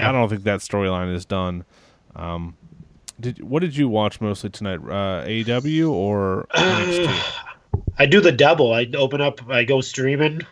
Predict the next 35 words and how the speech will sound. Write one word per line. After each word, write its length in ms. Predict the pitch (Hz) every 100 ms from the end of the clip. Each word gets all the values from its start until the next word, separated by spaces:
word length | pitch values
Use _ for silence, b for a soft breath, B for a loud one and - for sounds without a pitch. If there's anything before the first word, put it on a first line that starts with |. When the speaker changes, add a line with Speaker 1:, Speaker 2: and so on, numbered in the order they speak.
| -
Speaker 1:
I 160 | 117 107
double, 440 | 107 135 127 143
I 120 | 127
open 200 | 123 131
up 120 | 131 -
two 200 | 156 135
tabs. 520 | - 135 143 147 156
Speaker 2:
Quad 260 | 135 135
box? 340 | 139 175 196 -
Do 120 | 139
the 100 | 131
Speaker 1:
I, 40 |
Speaker 2:
quad 240 | - 160 165
Speaker 1:
I 120 | 170
Speaker 2:
box? 100 | 185
Speaker 1:
throw, 140 | 151 151
Speaker 2:
Uh, 260 | 135 131 - -
<laughs> 160 | 196
Speaker 1:
yeah, 500 | 147 151 143 143 139
uh, 40 | 131
du-, 300 | 131 180 127
two, 220 | 139 180
yeah, 220 | 147 139 123
two. 220 | - 139
So 100 | 135
I 60 |
do 120 | 135 147
a 60 |
side 280 | 135 143 139
by 160 | 135 127
side. 320 | - 135 135
I 60 |
snap 500 | 113 - 139 131 127
the, 180 | 139 127
uh, 280 | 123 123